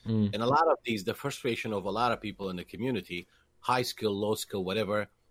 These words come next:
Speaker 2: is things that is really out of your control in a way.
Speaker 1: Mm.
Speaker 2: That's the most frustrating part. But again, there has to be some sort of randomness.
Speaker 1: Yeah.
Speaker 2: I mean, game developers put these kind of, um, variables in the game to make the game more dramatic.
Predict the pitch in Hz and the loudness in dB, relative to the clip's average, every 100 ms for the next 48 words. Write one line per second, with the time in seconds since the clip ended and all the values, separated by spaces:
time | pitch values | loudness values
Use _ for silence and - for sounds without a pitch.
0 | _ 107 98 - 135 135 113 117 107 92 | _ -8 -6 -2 0 2 2 4 2 -2
1 | 85 107 120 110 98 - - 98 92 87 | -4 0 0 0 -2 -6 -4 -4 -4 -6
2 | 85 - 85 - 113 95 78 71 71 _ | -10 -10 -10 -4 -2 -2 -6 -8 -12 _
3 | - 123 113 107 117 123 - - 107 - | -2 0 2 0 0 0 -2 -10 -10 0
4 | 147 - 95 80 80 82 78 85 135 131 | 0 0 -6 -8 -8 -6 -4 0 2 4
5 | 165 139 127 _ _ 127 127 131 156 - | 4 2 0 _ _ 2 2 2 0 0
6 | 120 113 113 98 110 101 90 135 117 87 | -4 -2 -2 -2 -2 -2 0 -2 -2 -6
7 | 78 - - - 120 107 107 110 120 117 | -10 -12 -12 -4 0 2 2 2 2 0
8 | - 151 135 127 117 - 107 - - 95 | -6 -6 2 4 4 2 -2 -2 -4 -2
9 | 113 104 - 110 104 98 92 82 - _ | -2 -2 -2 -2 0 0 -2 -4 -14 _
10 | _ _ _ _ _ _ - 104 98 95 | _ _ _ _ _ _ -6 0 0 0
11 | 92 90 87 76 - - - 127 123 104 | -2 -4 -6 -12 -20 -20 0 2 4 4
12 | 107 139 139 101 101 98 - 113 117 98 | 2 2 2 2 0 -4 -4 -2 -2 0
13 | 107 104 101 98 95 90 98 143 104 - | -2 -2 -2 -2 -2 -2 -2 0 -2 -4